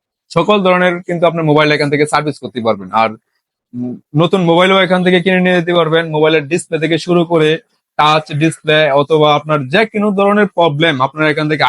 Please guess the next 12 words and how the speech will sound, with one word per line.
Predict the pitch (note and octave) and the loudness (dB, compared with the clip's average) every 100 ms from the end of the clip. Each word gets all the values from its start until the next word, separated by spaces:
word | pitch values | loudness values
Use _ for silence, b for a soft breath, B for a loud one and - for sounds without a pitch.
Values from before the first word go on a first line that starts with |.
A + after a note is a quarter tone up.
| D3+ | 0
iPhone | D#3 F3+ F#3 - | -2 -4 -6 -2
পর্যন্ত | F#3 F3+ F3+ E3+ | 0 0 0 0
আপনারা | E3 E3 | 0 -2
এখান | D#3 | -2
থেকে | D#3+ D3+ | -4 -2
সার্ভিস | C#3 C#3+ - | -4 -4 -4
করে | D3+ C#3+ | -2 -2
নিতে | C#3+ | 0
পারবেন। | C#3+ B2 C#3+ - _ _ _ _ - | 0 0 -8 -10 _ _ _ _ -2
কি | A#3 | 0
কি | A3 G3+ | 0 2
প্রবলেম | F#3+ E3+ F#3 | 2 2 0